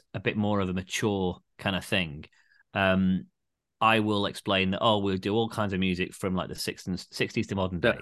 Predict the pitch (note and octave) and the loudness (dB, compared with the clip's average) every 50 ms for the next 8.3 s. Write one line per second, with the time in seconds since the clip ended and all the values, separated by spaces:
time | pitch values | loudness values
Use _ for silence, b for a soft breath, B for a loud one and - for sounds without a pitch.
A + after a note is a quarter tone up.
0 | - - B2 B2+ B2+ B2+ A#2+ - - B2 A#2+ A#2+ A#2+ A#2+ - B2+ A#2 - - A#2 | 0 2 4 6 6 6 4 4 4 4 6 6 6 4 4 2 0 0 2 4
1 | A2+ A2 G#2 G#2+ G#2+ G#2 G#2 G#2 G#2 G#2+ G#2 G#2 G#2 G2+ - _ - - A#2 - | 4 6 6 4 2 2 2 2 4 4 4 2 2 0 -4 _ -2 0 0 0
2 | G#2 G#2 G2+ - G#2+ G#2+ G2+ F#2+ F#2 G2+ A2+ A2+ - A#2+ A2+ - C3+ A#2+ G#2 A2+ | 0 -2 -4 -2 0 2 2 2 2 2 0 0 0 0 2 2 2 2 4 4
3 | G#2+ G#2 G#2 G#2 A2 A2 A2 G#2 G2 - - A2 - - G2 F#2+ F#2 F#2 G2 F#2+ | 4 4 4 4 4 4 2 2 0 2 0 0 0 0 0 0 2 2 2 2
4 | F#2 - - G2 F#2+ F#2 - G#2 F#2+ F#2 - - A2+ G2 - - F#2+ F2+ E2+ E2+ | 0 0 0 0 0 0 0 -2 -2 -2 0 0 -2 -2 -2 -4 -6 -6 -6 -6
5 | - - - - F2+ E2 - - F#2 F#2 F#2 E2+ - B B B B B - A#2+ | -8 -10 -6 -6 -6 -4 -4 -4 -2 -2 -2 -4 -6 B B B B B 0 2
6 | A#2+ G#2+ G2 A2 G#2+ - C3+ A#2+ A2+ G2+ G#2+ G2 G2 G2+ G2 G2 G2+ G2+ - - | 4 4 4 2 2 2 2 2 2 2 0 0 0 0 0 0 0 -2 0 0
7 | G#2 G2 G2 G2+ G2+ G2 - G2 F#2+ F#2+ G#2 A2 A2 G#2+ G#2+ G2 F#2 F#2 F2 - | 2 2 4 4 2 2 2 2 2 4 4 4 4 4 2 0 0 -2 -2 0
8 | F#2+ G2 A#2 C3+ - G#3 | 0 0 2 4 6 6